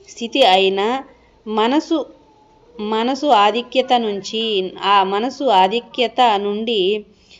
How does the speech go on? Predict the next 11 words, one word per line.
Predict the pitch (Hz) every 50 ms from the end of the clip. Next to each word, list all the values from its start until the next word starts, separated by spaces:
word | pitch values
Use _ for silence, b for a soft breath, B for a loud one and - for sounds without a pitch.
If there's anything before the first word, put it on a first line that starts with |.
| b b b
సామూహిక | - - 226 208 208 226 233 247 269 285 285 254 277 254
మానవ | 240 226 208 196 202 214 240 254 247 233 226 226 -
చైతన్యానికి | 196 208 196 208 240 233 226 220 214 208 208 208 196 220 214 202
మా-, | 196 190 190 196 202 202 196 190 196 b b b b b b b b 202
మరల్చి | 202 208 220 254 262 247 254 - 233 226
ముక్తి | 208 208 220 226 220 - _ - 302 285 208 - -
కలిగించేందుకు | 214 202 208 214 226 226 226 196 - 214 214 233 254 294 262 269 240 220 220 226 220 220 - b b b b b b
సహాయపడుతుంది. | - 233 220 175 214 254 254 269 262 254 233 208 202 - 214 202 202 196
ఇది | 185 202 240 254 277 262
ప్రత్యక్ష | 262 240 214 214 214 - 269 262 262 - - 269 254 233 - -
స్థితి | - - - 220 208 185 247 247 233 202 -